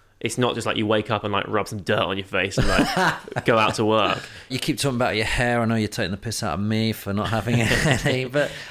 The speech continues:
Speaker 2: I, I don't know if you know this, but I, I, I went and to have a hair transplant.
Speaker 1: Oh, I didn't know that.
Speaker 2: Um,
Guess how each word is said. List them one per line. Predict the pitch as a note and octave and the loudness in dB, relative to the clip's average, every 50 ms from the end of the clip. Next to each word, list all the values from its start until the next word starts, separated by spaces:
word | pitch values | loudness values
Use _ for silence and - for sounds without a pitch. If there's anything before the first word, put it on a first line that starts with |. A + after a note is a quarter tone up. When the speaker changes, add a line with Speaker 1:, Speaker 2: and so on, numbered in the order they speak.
| - - | -8 -4
Speaker 2:
I, | C#3 C#3+ E3+ D#3 - - - | -2 0 0 -2 -4 -6 -4
I | - C3 D3 D#3 | -2 0 0 2
don't | D#3 C#3+ | 2 2
know | C#3 B2+ | 0 0
if | A2 - | -2 -2
you | A#2+ | 0
know | A#2 A#2+ A#2 A#2 A2 | 0 2 2 2 2
this, | A2 G#2 - | 0 0 0
but | - G#2 G2 A#2+ B2+ G#2 E2 | 2 2 2 2 0 0 -2
I, | - - F#2 A#2 | -2 0 0 0
I, | B2 A#2 - - - - | 0 -2 -4 -8 -6 -2
I | F#2+ A2+ B2 | 0 0 2
went | A#2 B2 A#2 G2+ - | 2 2 0 0 -2
and | G#2 G2 G2 G#2 A#2 A#2 - _ _ - - - | -4 -4 -4 -4 -6 -8 -12 _ _ -20 -16 -8
to | - B2 A2+ A2+ | -4 -2 -2 0
have | A#2+ A#2 G#2 G#2+ | 0 -2 0 0
a | A2+ A2 G#2 G2+ E2+ - - | 0 0 0 -2 -4 -6 -6
hair | G#2+ D3 E3+ F3+ | -4 -2 -2 -2
transplant. | E3+ - - G#2 E2 - - - - - E2+ D#2+ D#2 D2+ D2+ | -4 -4 -4 -4 -4 -4 -6 -10 -12 -8 -6 -4 -4 -2 0
Speaker 1:
Oh, | F3+ D3 | 0 0
I | - | -2
didn't | F3+ E3+ - | -2 -4 -6
know | G2 F#2+ | -6 -8
that. | - - - - - _ _ _ - A2 | -8 -10 -12 -20 -20 _ _ _ -2 0
Speaker 2:
Um, | A2 A2+ A2+ A2+ A2 A2 G#2+ A2 A2 G#2+ G#2 G#2+ G#2+ G2 - - | 2 2 2 2 2 2 2 2 2 0 0 0 -2 -4 -6 -10